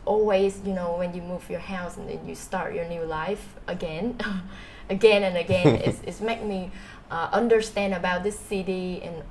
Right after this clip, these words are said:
Speaker 1: also, uh, I, I literally know, like, all the, like, places in this city.
Speaker 2: Absolutely.
Speaker 1: And, uh, my,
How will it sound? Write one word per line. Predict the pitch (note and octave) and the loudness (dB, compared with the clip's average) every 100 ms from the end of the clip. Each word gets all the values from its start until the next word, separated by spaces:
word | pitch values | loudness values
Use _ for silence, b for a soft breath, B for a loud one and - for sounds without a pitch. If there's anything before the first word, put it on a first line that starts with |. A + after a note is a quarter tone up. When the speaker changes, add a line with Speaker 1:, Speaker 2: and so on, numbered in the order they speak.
| - | 0
Speaker 1:
also, | F3+ G3 - F#3+ F3 F3 F3 - - - - - - - - - - | 0 0 -2 0 0 -2 -6 -14 -18 -18 -16 -16 -16 -16 -18 -12 -6
uh, | - E3 D#3 D#3 - | -4 -2 -4 -6 -4
I, | F#3 | -2
I | E3+ F3 - - - | 0 -2 -4 -12 -2
literally | G#3 A#3+ A#3+ G3+ | 4 6 6 2
know, | G3 F#3+ F#3+ F#3 F#3 F3+ E3+ - - | 2 4 4 4 4 2 -2 -6 -8
like, | F3+ D#3 | -6 0
all | F#3+ G3 | 4 4
the, | F#3+ D#3+ D3+ B B B B - - - - | 4 -2 -6 B B B B -18 -18 -16 -6
like, | F3 D#3+ - | -4 -4 -4
places | - G3 G3 G3 - - - - | 4 4 4 -2 -6 -8 -12 -6
in | F#3+ | -4
this | G#3 | -4
city. | - F#3 E3+ - - | -4 -6 -6 -8 -4
Speaker 2:
Absolutely. | F#2 - F#2+ E2 F2+ - E2 B B B | -2 2 4 6 4 2 -2 B B B
Speaker 1:
And, | - G3 G3 | 2 2 4
uh, | F#3+ F3 F3 E3+ F3+ | 0 0 -2 -2 -2
my, | G#3 G3+ G3 F#3+ - | 0 2 2 2 -2